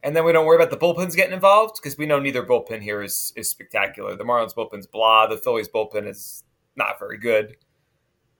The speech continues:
Four and a half's the first half total. Four and a half runs, first five.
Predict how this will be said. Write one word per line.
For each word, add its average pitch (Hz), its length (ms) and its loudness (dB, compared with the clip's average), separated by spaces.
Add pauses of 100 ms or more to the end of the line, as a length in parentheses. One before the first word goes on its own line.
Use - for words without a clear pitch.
(760)
Four 208 320 6
and 202 80 6
a - 20 2
half's 165 300 2
the 151 80 -6
first 151 300 -2
half 135 200 2
total. 107 360 -4 (160)
Four 151 160 -2
and 147 80 0
a 127 40 -2
half 131 200 -2
runs, 104 380 -4
first 117 260 -8
five. 101 300 -6